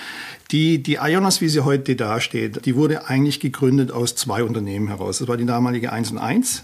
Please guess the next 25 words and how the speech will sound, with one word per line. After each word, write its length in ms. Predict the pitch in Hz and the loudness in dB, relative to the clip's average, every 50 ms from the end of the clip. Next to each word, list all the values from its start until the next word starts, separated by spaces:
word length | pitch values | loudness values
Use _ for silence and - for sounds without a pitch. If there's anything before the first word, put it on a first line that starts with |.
| - - | -6 -4
ja, 200 | 117 117 135 131 | -2 -2 -2 -2
Eins 180 | 117 120 123 | -2 -2 -2
und 60 | 135 127 | -2 -2
Eins 200 | 113 117 110 - | -4 -4 -4 -2
Internet, 600 | - 156 175 165 151 160 160 147 - - - - | 0 0 2 2 4 2 2 0 -2 -8 -6 -4
da, 220 | 110 110 110 110 | -4 -4 -4 -6
äh, 260 | - - - - 117 110 | -8 -10 -10 -10 -10 -8
mit 140 | - 110 - | -8 -8 -6
dem 100 | 113 110 | -6 -4
Ralf 180 | 104 110 113 104 | -4 -4 -4 0
Dommermuth 460 | - 135 139 151 156 151 151 143 135 | 2 2 2 4 4 2 2 0 0
in 80 | 120 120 | 0 0
Montabaur, 720 | 127 160 170 175 139 147 143 139 147 147 143 151 143 - | 2 2 2 0 0 2 2 4 4 4 4 0 -2 -6
ja, 220 | - 131 113 117 120 | -6 -4 -2 -2 -2
der 180 | 110 117 117 | -2 -2 -4
damals, 540 | 113 113 110 110 113 110 113 107 - - - | -2 -2 -2 -2 -2 -2 -2 -2 -4 -4 -4
äh, 280 | - - 113 110 113 110 | -4 -6 -8 -8 -8 -6
sehr 160 | 110 - 117 | -6 -4 -4
stark 360 | 127 - - 117 117 120 120 | -4 -4 -4 -2 -2 -2 -2
in 80 | 117 110 | -4 -6
der 80 | 110 | -6
Vermarktung 520 | - 117 104 107 120 139 135 - 139 127 123 | -6 -4 -2 0 0 0 0 0 0 0 0
war 220 | 117 113 113 113 | 0 0 -2 -2
für 300 | 110 - - 143 120 113 | -4 -6 -8 -6 -6 -6
diverse 680 | 107 - - 113 110 117 120 120 107 127 127 117 110 | -6 -6 -6 -2 0 0 0 0 0 0 -2 -2 -2